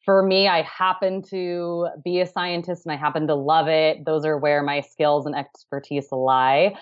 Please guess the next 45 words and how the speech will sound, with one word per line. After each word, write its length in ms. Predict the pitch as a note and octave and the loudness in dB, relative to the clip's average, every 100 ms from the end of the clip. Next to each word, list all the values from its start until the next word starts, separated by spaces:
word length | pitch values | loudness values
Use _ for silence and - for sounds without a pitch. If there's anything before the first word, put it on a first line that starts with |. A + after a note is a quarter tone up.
| - | -4
But 120 | - A3 | 2 4
not 180 | C4 | 6
everybody 460 | D#4 D#4+ D#4+ D4 D4 | 4 4 4 2 0
has 320 | - - A3+ - | -4 -2 -2 -2
to 60 | A3+ | -6
be 120 | G3+ | -4
a 60 | F#3+ | -6
scientist. 640 | F3+ D3+ C#3+ - C3+ _ _ - - | -8 -10 -10 -14 -20 _ _ -12 2
Um, 220 | F3 F#3+ | 4 4
you 140 | G#3 B3 | 4 4
don't 200 | C4 C4 | 4 4
have 240 | C4 B3+ | 0 0
to 100 | B3+ | -2
have 240 | G#3 G#3 | 2 0
a 80 | G#3+ | 0
degree 480 | F#3 G3+ E3 F3+ F#3+ | -2 -6 -4 -2 -2
in 140 | F#3 | -2
biology 840 | F3+ E3 D#3+ D#3+ D#3+ D#3+ D#3 D#3 D3+ | 0 0 2 0 -2 -6 -6 -4 -2
or 140 | D3 | -2
conservation 680 | D3 D#3 D#3 D#3 D3+ D3+ D3 | -4 -6 -2 -2 -2 -4 -2
scientist, 580 | D3 C#3+ C#3+ C#3+ - _ - - | -2 -2 -4 -6 -8 _ -20 -2
um, 340 | D#3 D#3 D3+ D3+ - | 2 4 2 -2 -2
to 200 | E3 E3 | -2 0
be 260 | C#3 D#3 | 0 2
a 60 | F3 | 2
conservationist. 1120 | F3+ G3 G3+ A3 A3 D4 - D3+ - - - - - - | 2 0 2 2 4 2 -2 -8 -8 -14 -20 -20 -20 -2
So 480 | G#3 G3+ G3+ F#3 - _ _ _ _ - | 4 6 6 2 -4 _ _ _ _ -2
I 100 | A3+ | 0
think 240 | A#3+ A#3 | 2 0
especially 460 | G#3+ G#3 C#4 C4+ A#3+ | 0 -2 -2 0 0
right 240 | G3 F#3+ | 0 0
now 260 | F3 E3 F#3 | -2 0 0
during 240 | F3 E3 | -2 -4
our 140 | D#3+ D#3+ | -4 -4
global 340 | D#3+ D#3 E3 | -2 -2 -4
pandemic 500 | E3+ D#3 D3+ D#3 F#3+ | -4 -4 -2 -2 -2
is 140 | F3+ | 0
a 80 | D#3+ | 0
really 260 | D3+ D3+ D3+ | 0 0 2
good 200 | D3+ D3+ | 0 0
time 260 | D3 D3 | -2 -2
for 100 | D3+ | -2
us 160 | C#3+ C#3+ | -2 -2
to 80 | D#3 | -6
be, 540 | C#3 C#3+ C#3 C#3 C#3 | -2 0 2 4 2